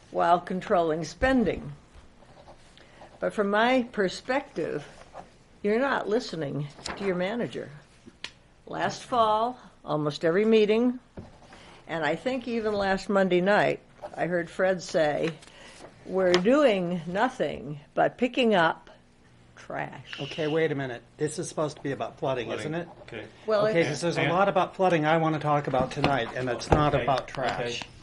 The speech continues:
Speaker 3: It's about flooding. Please stay in the
Speaker 1: No,
Speaker 3: flooding.
Speaker 1: I just, well, but this is, this is tied in with Public Works
Speaker 3: But
Speaker 1: and what has
Speaker 2: No,
Speaker 1: to
Speaker 2: it
Speaker 1: be
Speaker 2: isn't.
Speaker 1: done.
Speaker 3: We had a, we had a discussion on
Speaker 1: Jim?
Speaker 3: flooding, so if we could just stay to flooding,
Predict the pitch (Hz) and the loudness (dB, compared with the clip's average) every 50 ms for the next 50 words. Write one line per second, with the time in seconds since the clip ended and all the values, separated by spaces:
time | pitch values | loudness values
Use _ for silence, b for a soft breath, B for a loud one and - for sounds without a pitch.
0 | - - - - - - - - - - - - 113 - - 110 117 117 113 - | -20 -20 -16 -16 -14 -14 -14 -16 -18 -20 -18 -18 -18 -14 -10 -8 -8 -8 -8 -8
1 | 131 123 113 107 104 107 - 117 117 113 107 - - - - - - 120 117 113 | -6 -6 -6 -6 -8 -12 -10 -8 -8 -8 -8 -10 -12 -12 -12 -8 -6 -4 -4 -2
2 | 110 208 214 208 202 214 208 196 208 208 208 240 240 226 - - - 202 214 214 | 0 0 2 2 2 2 2 0 0 0 0 0 -2 -2 -4 -8 -8 -2 0 2
3 | 185 175 185 180 - - 123 135 - 196 185 185 214 190 - 254 269 254 - 262 | 4 4 4 2 0 -4 -8 -10 -8 -6 -2 -2 -2 0 0 0 -2 0 0 0
4 | 240 233 208 - - - - - - - - B B B B B B B B - | 0 0 0 0 -4 -10 -12 -16 -20 -20 -20 B B B B B B B B 2
5 | 240 254 247 - 240 233 226 226 - - - 240 233 214 220 226 220 208 233 - | 2 2 2 2 0 0 0 0 -4 -4 2 4 6 8 8 8 6 6 4 2
6 | 240 240 240 233 220 208 196 214 208 185 180 - - - - 226 208 185 185 185 | 2 2 4 4 2 4 6 6 6 6 4 2 -4 -6 -2 -2 0 0 0 -4
7 | - 196 196 214 190 151 - - - - - - - - - - - - - - | -2 0 2 4 4 4 2 -2 -8 -12 -12 -12 -14 -16 -20 -20 -20 -20 -14 -8
8 | - 113 - 180 185 190 196 196 202 196 220 - - 147 151 156 156 147 - - | -8 -6 -4 -2 0 2 4 4 4 4 4 2 2 2 0 0 2 2 2 2
9 | 143 - 208 - - - 196 - 135 139 135 139 - - - 113 123 120 117 127 | 2 2 0 0 0 -2 0 2 2 2 2 0 -2 -6 -10 -10 -10 -6 -4 -2
10 | 135 131 127 117 127 117 - - 139 127 127 240 254 262 269 262 254 - - - | -2 -2 -4 -6 -8 -10 -8 -6 -6 -6 -4 -2 0 0 0 0 -2 -4 -6 -6
11 | 131 127 117 107 98 95 - - - 104 98 - 101 104 104 - 95 - 117 117 | -4 -2 -2 -4 -6 -12 -14 -14 -14 -14 -14 -14 -16 -18 -18 -16 -16 -14 -14 -14
12 | - - - - - - - 123 117 113 113 - - 120 113 104 101 98 | -14 -14 -16 -18 -16 -10 -8 -6 -6 -6 -8 -8 -6 -6 -6 -6 -6 -10